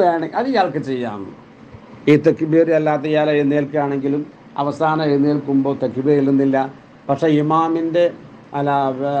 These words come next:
നിസ്കാരത്തിൽ ആദ്യത്തെ അത്തഹിയാത്തിൽ നിന്ന് എഴുന്നേൽക്കുമ്പോ ഇയാൾക്ക് എന്ത് ചെയ്യാം? ഇമാമിൻ്റെ ഒപ്പം കൈ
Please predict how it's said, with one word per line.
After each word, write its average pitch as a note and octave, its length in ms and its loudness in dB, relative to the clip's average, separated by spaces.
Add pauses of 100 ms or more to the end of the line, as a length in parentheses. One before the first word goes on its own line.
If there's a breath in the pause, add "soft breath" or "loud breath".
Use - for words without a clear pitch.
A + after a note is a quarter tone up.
(140)
നിസ്കാരത്തിൽ D3 600 0 (540)
ആദ്യത്തെ E3 360 2
അത്തഹിയാത്തിൽ D3 640 0
നിന്ന് C#3+ 220 0
എഴുന്നേൽക്കുമ്പോ C#3 580 0 (420)
ഇയാൾക്ക് D#3 340 2
എന്ത് C#3+ 160 2
ചെയ്യാം? C3+ 260 0 (460)
ഇമാമിൻ്റെ G3 580 2
ഒപ്പം D3 220 -4
കൈ C#3+ 80 -2